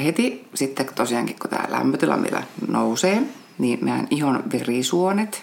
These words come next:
ne laajentuu ja hikirauhaset sit aktivoituu autonomisen hermoston vaikutuksesta. Ja tosiaankin meillä on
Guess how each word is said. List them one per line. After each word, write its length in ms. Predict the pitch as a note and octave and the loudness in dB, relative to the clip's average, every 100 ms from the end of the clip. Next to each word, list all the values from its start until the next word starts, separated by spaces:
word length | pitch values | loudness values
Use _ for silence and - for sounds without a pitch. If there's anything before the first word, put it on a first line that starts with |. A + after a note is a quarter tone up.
| - | -4
ne 80 | B2 | 0
laajentuu 920 | A2+ B2 C#3 E3 E3+ G3+ G#3 A3 A3 - - - - | 0 2 2 0 2 2 2 0 -2 -8 -10 -6 0
ja 60 | G3 | 2
hikirauhaset 920 | F3+ C3+ B2+ C#3 D#3+ E3+ F#3 F3+ - | 4 2 2 2 2 2 0 0 -2
sit 200 | D#3+ D#3+ - | -2 0 0
aktivoituu 920 | C#3+ - B2+ A#2+ A2 A2 A2+ A2+ - | -4 -2 -2 0 0 0 0 0 0
autonomisen 800 | D#3 D#3 C#3+ A#2+ B2 - D#3 - | 0 2 2 0 0 0 0 -2
hermoston 500 | B2+ - - - - | 0 0 -2 -2 -2
vaikutuksesta. 760 | - - - - - - - - - - _ _ _ _ - - - - - - - - | -2 -2 -4 -6 -6 -6 -8 -10 -18 -20 _ _ _ _ -20 -16 -14 -14 -14 -16 -16 -8
Ja 360 | - C3 A2+ - - - - | -4 0 0 -2 -6 -20 -6
tosiaankin 760 | - C3 C3 - - - - - _ _ _ _ _ - - C#3 | -2 -2 -2 -4 -2 -4 -4 -8 _ _ _ _ _ -20 -8 -2
meillä 240 | C3 B2+ | 0 0
on 160 | B2 | -2